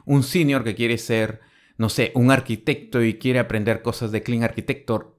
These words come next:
empieza a leer libros, empieza por practicar, empieza por hacer las cosas. Tú que eres frontend y necesitas, no sé, solo has visto React toda tu vida y has escuchado de Angular y V J S y necesitas aprender eso, ponte las manos encima y empieza a aprender con tu mouse y tu teclado y tu computadora.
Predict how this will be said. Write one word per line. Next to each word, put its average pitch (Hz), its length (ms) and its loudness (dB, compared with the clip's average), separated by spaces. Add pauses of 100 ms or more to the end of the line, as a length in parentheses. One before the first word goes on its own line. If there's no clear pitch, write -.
(180)
empieza 139 540 0
a 127 40 0
leer 127 280 0
libros, 113 440 -2
empieza 131 460 -2
por - 160 -2
practicar, 104 540 -2
empieza 120 360 -4
por 110 120 -2
hacer 104 180 -4
las 104 120 -4
cosas. - 380 -8
Tú 156 120 -4
que 185 80 0
eres 170 160 0
frontend 147 460 -2
y 127 80 2
necesitas, 120 720 0 (380)
no 120 100 2
sé, 127 320 0 (160)
solo 156 260 4
has 131 80 4
visto 135 240 0
React 123 360 2
toda 113 200 4
tu 107 120 0
vida 110 320 4
y 101 80 0
has 110 100 -2
escuchado 120 340 -4
de 117 60 2
Angular 107 320 2
y 98 60 -2
V 101 80 -4
J 101 320 0
S 101 120 -6
y 104 60 0
necesitas 127 340 -4
aprender 110 380 -2
eso, 107 560 -8
ponte 139 380 2
las 113 120 2
manos 120 320 0
encima 120 520 0
y 101 180 0
empieza 120 440 2
a - 20 -4
aprender 107 340 -2
con 101 220 -6
tu 95 340 -4
mouse 104 380 -2
y 98 60 -2
tu 92 120 -6
teclado 95 320 -2
y 87 40 -6
tu 87 100 -8
computadora. 85 640 -8